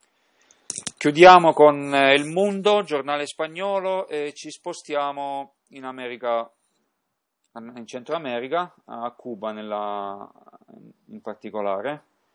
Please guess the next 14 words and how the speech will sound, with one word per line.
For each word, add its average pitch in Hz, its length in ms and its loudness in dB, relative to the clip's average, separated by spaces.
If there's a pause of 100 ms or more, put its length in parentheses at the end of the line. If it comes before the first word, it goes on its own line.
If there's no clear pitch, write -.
(640)
E 113 200 -10
il 123 120 -10
País, 156 600 0
come 123 200 -6
tutti 131 260 -12
i 113 60 -12
giornali 117 500 -6
dell'area, 107 1080 -6
diciamo, 107 1200 -16
ispanica, 113 1080 -6
fa 123 140 -6
riferim-, 117 480 -8
fa 117 140 -6
da, 131 300 -4